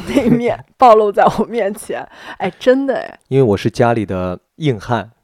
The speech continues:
Speaker 2: <laughs> 为家撑起这片天，我怎么能倒下呢？我必须是那个强大的，像围墙一般的存在。
Speaker 1: 你真的就不能把你就是最柔软的地方暴露给我吗？
Speaker 2: 下了播客之后，我不都是很柔软的吗？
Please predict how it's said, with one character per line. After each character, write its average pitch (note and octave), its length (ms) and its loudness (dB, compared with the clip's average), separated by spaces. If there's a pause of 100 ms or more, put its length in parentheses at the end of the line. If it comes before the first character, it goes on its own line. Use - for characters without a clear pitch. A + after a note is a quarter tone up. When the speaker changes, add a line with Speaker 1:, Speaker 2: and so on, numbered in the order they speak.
(260)
Speaker 2:
<laughs> - 400 -10
为 E3 120 6
家 D#3 260 4
撑 F3 200 0
起 - 160 -6
这 D3 140 0
片 C#3 220 0
天， C#3+ 340 -4
我 F3 100 4
怎 F#3 120 2
么 E3 80 2
能 G3 100 6
倒 B2 220 6
下 E3 180 4
呢？ C#3 300 0 (560)
我 C3 80 0
必 D#3+ 100 2
须 F#3+ 140 2
是 F#3+ 100 2
那 F3 140 2
个 C#3+ 100 4
强 A#2 260 -4
大 D3+ 200 4
的， G#2 200 -4 (220)
像 C3 240 0
围 B2 140 2
墙 C3 200 -6
一 C3+ 80 -4
般 G2+ 160 -2
的 F#2+ 60 -4
存 - 240 -12
在。 F2+ 280 -12 (340)
Speaker 1:
你 A#3 120 -8
真 C#4+ 220 -2
的 D#4+ 80 0
就 C4 140 -4
不 C#4 140 -4
能 A3 220 0 (440)
把 G#3+ 160 -4
你 G#3+ 180 -6
就 G3+ 100 -6
是 G#3 140 -8
最 B3 160 -6
柔 F#3+ 220 -4
软 G#3 140 -4
的 D3 60 -10
地 F#3+ 140 -8
方 F3+ 240 -10
暴 G3+ 160 0
露 E3+ 160 -4
给 F3+ 160 -12
我 C#3+ 220 -10
吗？ - 180 -18 (180)
Speaker 2:
下 F3 200 2
了 B2+ 80 4
播 D#3 160 4
客 D3+ 180 6
之 C#3 140 4
后， D#3 100 8
我 A#2 80 8
不 C3+ 100 4
都 C#3 160 6
是 - 120 4
很 E3 180 4
柔 D3 80 4 (140)
软 D#3+ 240 0
的 C3 180 -2
吗？ C#3 140 -6